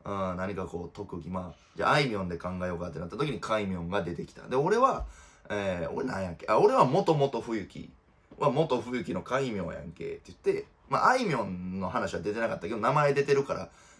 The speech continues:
名前似てるから、戒名とか言って。でも、配信でも言ってた俺。ほんで、でもこれ戒名まで思いついてるけど、どうしたらいいの？とか、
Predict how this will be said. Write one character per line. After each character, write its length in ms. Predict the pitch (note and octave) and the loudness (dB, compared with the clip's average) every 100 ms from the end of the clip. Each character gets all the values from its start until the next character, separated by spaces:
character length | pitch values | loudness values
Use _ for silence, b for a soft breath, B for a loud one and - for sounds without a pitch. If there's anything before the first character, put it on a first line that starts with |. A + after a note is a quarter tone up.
| _ | _
名 140 | - A#2 | -2 2
前 180 | C3 B2+ | 2 2
似 160 | C#3+ | 2
て 100 | C#3+ | 8
る 120 | C3+ | 8
か 100 | A2+ | 8
ら、 180 | F2+ - - | 0 -4 -8
戒 180 | - D3 | 2 2
名 120 | G#2+ - - | 2 -6 -12
と 80 | |
か 60 | - | -10
言 60 | A1+ | -10
っ 40 | |
て。 140 | - - - | -10 -18 -6
で 60 | C#3+ | -2
も、 120 | G2+ | 2
配 180 | - F#3 | 2 2
信 140 | F3 | 0
で 60 | C3+ | -2
も 60 | |
言 80 | G#2 | -2
っ 20 | |
て 60 | - | -4
た 100 | F2+ | -4
俺。 100 | - | -4
ほ 160 | - | -2
ん 80 | D#3 | -2
で、 220 | F#3 C#3 | 0 0
で 100 | D3 | 0
も 100 | F3+ | -2
こ 80 | - | 0
れ 60 | G#3 | -4
戒 220 | - A#3+ | -2 -2
名 180 | G#3+ A#2+ | 0 -2
ま 140 | G2 | -2
で 220 | F2+ E2 - b - | -2 -4 -4 b -8
思 160 | A2 G#2+ | -4 -4
い 40 | |
つ 120 | - | -4
い 60 | G2+ | -4
て 100 | G#2 | -2
る 80 | F#2 | -4
け 60 | |
ど、 100 | F#2+ | -6
ど 100 | F2 | -2
う 60 | G3 | -2
し 80 | - | 0
た 80 | |
ら 80 | E2+ | -4
い 60 | E2 | -6
い 20 | |
の？ 60 | - | -14
と 180 | - | -20
か、 100 | - | -20